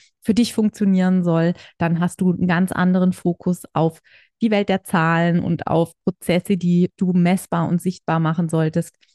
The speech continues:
damit sie für dich funktionieren und du sie kontinuierlich optimieren kannst. Das sind also unterschiedliche Welten und du darfst dich wirklich fragen, in welcher Welt du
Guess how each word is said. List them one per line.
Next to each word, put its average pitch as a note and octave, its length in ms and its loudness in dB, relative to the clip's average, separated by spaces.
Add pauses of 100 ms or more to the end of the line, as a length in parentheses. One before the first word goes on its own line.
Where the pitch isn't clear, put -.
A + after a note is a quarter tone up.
(180)
damit F3 260 2
sie F#3+ 120 -2
für F#3+ 120 -2
dich F3+ 160 -4
funktionieren E3 760 0
und A2+ 220 -4
du D#3+ 60 -14
sie D#3 120 -2
kontinuierlich D3+ 840 -4
optimieren D3+ 520 -4
kannst. - 340 -8 (460)
Das F#3+ 120 -2
sind A#3 240 -2
also G#3 300 0
unterschiedliche A3+ 800 0
Welten G#3+ 520 -2 (460)
und A3 220 4
du G#3+ 60 2
darfst F#3+ 320 -2
dich - 140 -8
wirklich G3+ 260 -2
fragen, F#3+ 420 -2
in F3+ 200 2
welcher F#3 360 2
Welt F3+ 280 0
du F#3 260 -2